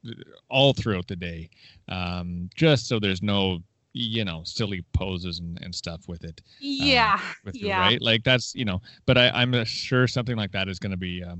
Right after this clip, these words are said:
Speaker 1: watched, and someone's gonna be, someone in the park is gonna be taking your photo, and, uh, they'll keep an eye on, on stuff like that. That's the only thing I, that really concerns me with it.
Speaker 2: I, I agree. I, I, I don't want it to become such an Instagram meme,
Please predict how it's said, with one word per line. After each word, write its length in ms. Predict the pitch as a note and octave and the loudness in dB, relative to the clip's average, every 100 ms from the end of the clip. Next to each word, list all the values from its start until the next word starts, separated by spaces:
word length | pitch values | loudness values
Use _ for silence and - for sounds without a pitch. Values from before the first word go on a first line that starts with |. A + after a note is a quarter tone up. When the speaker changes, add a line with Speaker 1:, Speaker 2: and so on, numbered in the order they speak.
| F2+ | -4
Speaker 1:
watched, 400 | B2 C3+ - A#2 | 0 0 -2 -8
and 260 | F#2+ F#2 F#2 - G#2+ | -8 -10 -12 -12 -12
someone's 420 | - G#2 G2+ F#2+ | -6 -4 -4 -6
gonna 160 | F#2+ | -8
be, 240 | F2+ F#2 F2+ _ _ G#2+ | -8 -8 -10 _ _ -8
someone 200 | G2+ F#2+ | -6 -6
in 60 | |
the 80 | E2+ | -8
park 320 | - D3 C#3+ | -2 0 0
is 80 | C#3 | -2
gonna 120 | C3 | 0
be 80 | B2 | 0
taking 300 | A#2+ B2+ A#2 | 2 0 0
your 100 | A2+ | -2
photo, 500 | - A#2 A2 A2 A2 | 0 2 4 4 4
and, 440 | G2+ G2 G2 F#2+ - - - | 2 2 0 0 -4 -12 -18
uh, 40 | - B2+ - B2+ | -14 -14 -12 -2
they'll 160 | B2 A2 | 2 2
keep 180 | A#2 G#2+ | 2 0
an 80 | |
eye 180 | F2+ F2 | 0 -2
on, 220 | E2+ E2+ - | -4 -6 -6
on 80 | F#2 | -8
stuff 240 | - F2+ F2+ | -6 -6 -8
like 140 | E2+ | -10
that. 100 | F2 | -6
That's 160 | G2 - | -4 2
the 140 | D#3 | 4
only 160 | D3+ B2+ | 6 4
thing 140 | A#2+ | 2
I, 100 | G2+ G#2+ D#2 | 0 -2 -6
that 160 | G2+ | -4
really 200 | G#2 F#2+ | -2 -2
concerns 480 | F#2 F#2 F2 E2+ - | -4 -4 -4 -4 -4
me 60 | F2+ | -6
with 180 | F2+ | -4
it. 120 | - - _ _ _ _ _ - _ _ _ | -6 -8 _ _ _ _ _ -20 _ _ _
Speaker 2:
I, 280 | B3+ B3+ B3+ | 2 4 4
I 160 | A3+ B3 | 4 4
agree. 440 | A#3+ G3 G3 F#3 | 2 0 -4 -2
I, 200 | F#3+ G#3 | 0 0
I, 340 | G#3+ A3 G#3+ - _ | 0 0 0 -4 _
I 200 | - G#3+ | -4 0
don't 160 | A3 G3+ | 0 0
want 160 | G#3+ G#3+ | -2 -2
it 60 | |
to 60 | - | -4
become 340 | G#3+ A3 G3 | -6 -4 -4
such 320 | F#3+ G#3 G3 G3+ | -2 -2 -2 -6
an 120 | E3 | -8
Instagram 960 | F#3+ G3 - F3+ G3 F#3+ F#3 F3+ F3 E3 _ _ | -8 -6 -6 -4 -2 0 0 0 -2 -6 _ _
meme, 600 | G3+ G3+ G#3 G#3 G#3+ A3 | -2 2 2 4 4 2